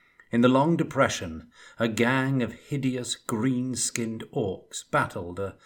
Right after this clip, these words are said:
smaller group of men. They fought across a fast-flowing stream that ran down the little valley before disappearing over the mountain edge in a cloud of silver spray.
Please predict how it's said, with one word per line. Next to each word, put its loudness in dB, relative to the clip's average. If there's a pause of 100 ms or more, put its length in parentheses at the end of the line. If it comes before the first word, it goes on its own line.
(120)
smaller 0
group -8
of -8
men. -8 (800)
They -2
fought 0
across -4
a -6
fast-flowing -4
stream -4 (320)
that -6
ran 0
down -2
the -4
little -6
valley -8 (240)
before -4
disappearing -2
over -6
the -2
mountain -4
edge -10 (260)
in -4
a -2
cloud -4
of -10
silver -6
spray. -6